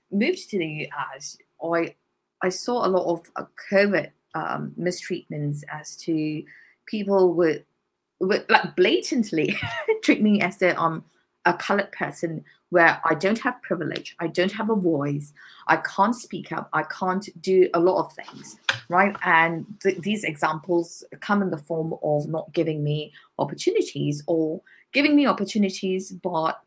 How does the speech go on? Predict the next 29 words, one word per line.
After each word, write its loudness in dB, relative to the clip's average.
pushing 0
back -4
gatekeeping -2
policies, -2
right? 4
And 8
you -2
can -2
always 0
see -2
the -2
vast -2
difference -6
between -4
a -8
person -6
who -2
are 2
labeled -2
as -10
colored 2
and 6
a -4
person -2
of -6
color 2
who 2
has -2
privilege. -12